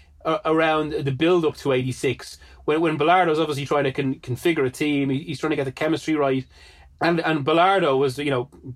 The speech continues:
one, one of the strictest disciplinarians, uh, football's ever seen. I mean, they, you know, at the time, it was in the middle of this whole, uh, d-,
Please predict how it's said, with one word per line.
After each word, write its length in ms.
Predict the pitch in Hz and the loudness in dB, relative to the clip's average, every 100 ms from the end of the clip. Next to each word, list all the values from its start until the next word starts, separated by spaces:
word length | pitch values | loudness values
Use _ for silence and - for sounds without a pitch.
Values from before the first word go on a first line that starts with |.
| - _ | -20 _
one, 260 | - 147 160 | -8 -4 -2
one 100 | 160 | -2
of 40 | |
the 60 | 131 | -2
strictest 420 | - 196 - 127 | -2 -2 -2 -10
disciplinarians, 760 | 135 135 131 147 143 120 110 - - - - | -8 -4 -2 0 0 -2 -6 -14 -20 -20 -12
uh, 80 | 127 | -6
football's 420 | - 143 135 131 | -4 -2 0 0
ever 180 | 131 120 | -2 -2
seen. 380 | - 170 95 98 | 0 -2 -2 -4
I 60 | |
mean, 340 | 123 143 139 135 | -4 -2 -2 -2
they, 120 | 175 | -2
you 340 | 151 139 139 | -4 -4 -4
know, 300 | 131 120 117 117 | -2 -2 -4 -6
at 140 | - | -6
the 60 | 127 | -4
time, 440 | 170 160 139 127 - - | 0 0 0 -4 -12 -10
it 60 | 135 | -4
was 100 | 147 | -2
in 40 | |
the 60 | 147 | 0
middle 140 | 147 | -2
of 60 | 143 | 0
this 180 | 143 - | -2 0
whole, 420 | 143 143 143 131 - _ _ - - | 2 2 2 -2 -10 _ _ -16 -8
uh, 60 | 127 | -6
d-, 380 | 165 143 139 | -2 -4 -4